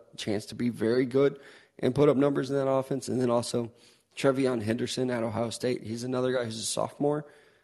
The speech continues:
Maybe if, you know, Ohio State is winning and they're putting up numbers, but C J Stroud struggles with some interceptions like he did early last year, uh, you might see guys like, uh, Jackson Smith and Jigba or Trevion Henderson put up some numbers there too. I, I,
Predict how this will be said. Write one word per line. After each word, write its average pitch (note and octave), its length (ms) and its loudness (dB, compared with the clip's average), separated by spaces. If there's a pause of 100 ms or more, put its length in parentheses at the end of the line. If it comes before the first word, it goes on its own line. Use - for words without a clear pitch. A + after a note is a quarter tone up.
(600)
Maybe C#3 560 4
if, C#3 180 0
you C#3+ 80 -2
know, C#3 140 2
Ohio C3 340 2
State C3 280 -2
is A2+ 120 -2
winning C3 320 0
and A2 120 -2
they're A2+ 60 -4
putting B2 260 0
up C#2+ 80 -4
numbers, B2 340 0
but G2+ 180 -4
C - 140 -6
J B2 160 -4
Stroud A#2+ 380 0
struggles B2+ 440 2
with B2+ 120 -4
some A#2 140 -4
interceptions B2 580 0
like C#3 140 0
he C#3 60 -4
did D3 140 -2
early D3+ 240 0
last E3 320 0
year, G3+ 180 -2 (640)
uh, D3 60 4
you D3+ 180 6
might E3 240 2
see E3+ 160 -2
guys D#3 240 6
like, D#3 240 2
uh, A2+ 200 -2
Jackson B2 420 0
Smith A#2+ 280 -4
and A#2+ 120 0
Jigba A#2+ 360 0
or A#2+ 440 2 (720)
Trevion A2+ 460 2
Henderson A2+ 500 -4 (420)
put A2+ 160 0
up - 120 -2
some G#2+ 160 -6
numbers G2+ 260 -6
there F2+ 140 -8
too. A#2 200 -6
I, E2+ 260 0
I, - 40 -6